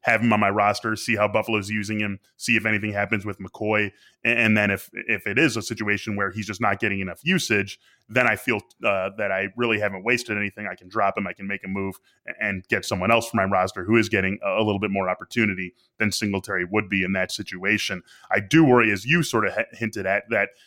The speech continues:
it's one of those, um, backfields. Every year, there's a backfield that is just so convoluted that the headache of trying to figure it out isn't worth it.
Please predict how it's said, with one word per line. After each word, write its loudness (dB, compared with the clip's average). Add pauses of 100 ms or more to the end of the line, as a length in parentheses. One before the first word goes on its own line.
(180)
it's -6
one 2
of 2
those, 2
um, 0 (160)
backfields. 0
Every 2
year, 2 (260)
there's -4
a -4
backfield 0
that 0
is -8
just -10
so 0
convoluted 2 (280)
that 2
the 2
headache 0
of -4
trying 0
to -6
figure 0
it 2
out 2 (160)
isn't -4
worth -8
it. -20